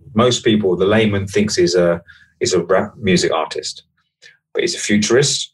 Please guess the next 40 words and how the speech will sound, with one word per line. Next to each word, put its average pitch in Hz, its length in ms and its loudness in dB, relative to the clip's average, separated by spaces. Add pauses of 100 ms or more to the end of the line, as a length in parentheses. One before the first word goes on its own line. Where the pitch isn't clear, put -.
and 87 100 -10
he's 85 140 -6
an 87 60 -2
entrepreneur. 87 540 -2
And 82 80 -8
what 85 120 2
he's - 120 -4
created 107 500 0
around 104 380 2
him, 80 300 -10 (520)
and 92 140 0
he's, 92 220 0
if - 160 -2
you 107 80 2
listen 117 280 2
to 101 140 2
how 101 240 2
he 92 160 0
talks, 101 440 0
even 135 260 4
if 107 140 0
you 104 140 2
listen 101 240 2
to 92 80 -2
the 87 100 0
voice, 101 300 2
the 87 80 -4
way 98 200 2
he 92 80 -4
talks - 320 0
about 87 360 0
the 92 120 2
artist 90 460 0
and 82 100 -8
how 90 160 0
he 87 100 4
is 85 180 -4
in 82 60 -10
the 87 60 0
world, 85 300 2